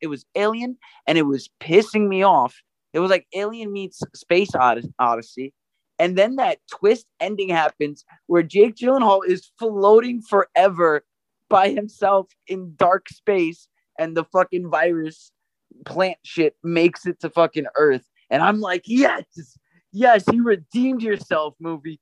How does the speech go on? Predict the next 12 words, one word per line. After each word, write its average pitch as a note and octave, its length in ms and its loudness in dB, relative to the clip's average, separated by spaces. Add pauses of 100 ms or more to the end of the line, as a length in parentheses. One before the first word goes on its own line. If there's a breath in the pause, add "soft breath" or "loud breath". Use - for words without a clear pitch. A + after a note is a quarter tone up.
(140)
You B3+ 280 4
actually, A3 560 0 (240)
actually G3 460 -4
redeemed D#3 520 -4
yourself." A2 520 -6 (460 soft breath)
Because F3+ 340 0
I G3+ 100 8
would A3 100 8
have F3 200 4
hated F3 280 -4
that C3 180 -4
movie. A#2 360 -10